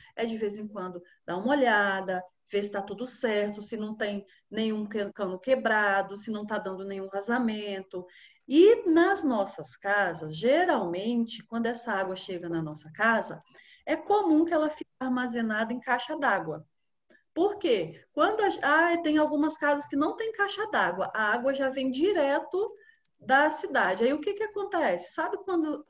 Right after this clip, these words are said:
aquele dia quando fala assim, quando eles avisam, "Hoje no bairro tal vai faltar água"?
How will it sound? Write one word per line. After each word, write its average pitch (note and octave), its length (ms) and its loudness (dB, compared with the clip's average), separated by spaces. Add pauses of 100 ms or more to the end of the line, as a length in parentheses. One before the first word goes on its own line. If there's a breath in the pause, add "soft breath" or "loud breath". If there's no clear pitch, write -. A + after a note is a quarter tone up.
(120)
aquele B3 360 -2
dia A3+ 220 -4
quando A3 320 -6
fala G#3 240 -4
assim, - 280 -10
quando A3+ 260 -4
eles A3 200 -2
avisam, F#3+ 480 -2
"Hoje D4 440 6
no C#4 160 0
bairro B3 420 0
tal B3 240 0
vai C4+ 140 0
faltar C#4 400 -2
água"? G#3+ 500 -2